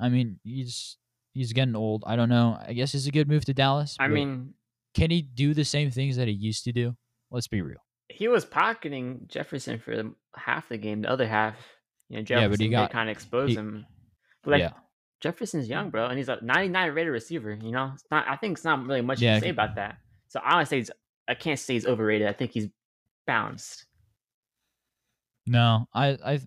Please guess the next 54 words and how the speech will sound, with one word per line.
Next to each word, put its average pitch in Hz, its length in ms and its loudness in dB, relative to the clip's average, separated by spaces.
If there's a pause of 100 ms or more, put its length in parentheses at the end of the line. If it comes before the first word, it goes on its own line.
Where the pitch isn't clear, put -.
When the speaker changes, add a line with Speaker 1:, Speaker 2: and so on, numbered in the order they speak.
(120)
Speaker 1:
I 120 120 -4
Speaker 2:
Yeah, 139 60 4
Speaker 1:
like 143 140 4
to 226 60 6
Speaker 2:
who, 294 120 8
Speaker 1:
believe 104 200 6
he's 247 160 2
Speaker 2:
who's, 196 100 2
Speaker 1:
overrated. 262 260 0
Speaker 2:
who's, 247 200 -2
who's 220 260 0
overrating 202 460 4
him? 113 120 2
No 123 120 0
one's 180 200 -2
talking 156 300 -2
about 139 120 2
his 110 100 0
game 131 180 0
like 113 200 -4
that, 110 160 -2
you - 60 -4
know 113 60 -2
what 123 60 0
I'm 123 60 -6
saying? 151 360 -6 (760)
I 127 60 0
don't 160 120 0
see 131 160 -2
Speaker 1:
Well, 127 180 4
Speaker 2:
it. - 80 -16 (760)
Speaker 1:
I 110 140 -4
see 160 180 2
a 160 80 6
lot 131 220 6
of 104 80 0
hype 101 240 -2
with 92 140 -4
him 95 140 -2
going 95 220 -2
to 87 80 -6
Dallas. - 540 -12 (920)
Speaker 2:
Any 180 240 2
team, - 140 2
Speaker 1:
And - 140 -4
Speaker 2:
any 202 180 4
player 190 200 0
that 135 120 4
goes 147 180 -2
to - 60 -10
Dallas 123 340 0
gets - 200 -4
hype, 107 200 -4
bro. 104 220 -10